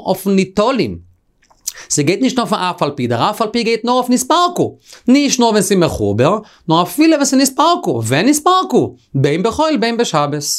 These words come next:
תנו רבנן, דלת של שידו ושל תיבה ושל מגדל, נוטלין. דאס הייסט, דאן מען קען עס ארויסנעמען פון פלאץ, ארויסנעמען פון די צירים זערע, שבת, אבער לא ימחזין, אז צוריק אריין צו דעם פלאץ אויף דעם שידו טאמען נישט, שבת.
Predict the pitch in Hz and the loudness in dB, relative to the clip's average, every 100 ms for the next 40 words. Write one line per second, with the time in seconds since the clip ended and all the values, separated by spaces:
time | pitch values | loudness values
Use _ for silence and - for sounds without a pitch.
0 | - _ _ _ - - - - 247 285 | -10 _ _ _ -20 -18 -18 -4 -2 -2
1 | 285 240 220 - - _ - 151 254 233 | -4 -4 -4 -6 -10 _ -2 0 0 -2
2 | 214 202 185 - 240 220 202 202 170 220 | -2 -2 -2 -2 0 0 0 -2 -2 -2
3 | 220 220 190 180 180 220 175 170 175 _ | -2 -2 -4 -2 0 0 0 0 -4 _
4 | _ - - - 151 147 170 175 208 262 | _ -20 -6 0 2 4 2 0 -2 -2
5 | 254 - _ _ _ _ _ _ _ - | -6 -14 _ _ _ _ _ _ _ -20
6 | - - - 156 151 120 123 160 - 120 | -20 -8 -2 -2 -2 -2 0 -2 -2 -2
7 | 135 196 185 156 143 117 143 185 139 120 | -2 -2 -2 -2 -4 0 -2 0 -2 -2
8 | 175 180 170 151 160 143 123 - 131 156 | -2 -2 -2 -2 0 2 2 2 2 2
9 | 180 180 190 208 254 - _ _ _ _ | 2 2 0 0 -4 -10 _ _ _ _
10 | _ - - - 151 175 247 - - - | _ -18 -4 -2 0 -2 -2 -2 -4 -6
11 | - _ _ - 135 165 240 262 233 240 | -8 _ _ -2 2 2 2 2 2 2
12 | 190 - 226 - 160 170 277 277 - 196 | 0 0 0 0 0 0 0 0 -2 -2
13 | 190 190 185 190 - 185 185 180 _ _ | -2 -2 -2 -2 -2 -2 -2 -4 _ _
14 | - 202 196 196 151 107 87 - - - | -4 0 0 0 0 -2 -6 -10 -6 -4
15 | 92 - | -4 -4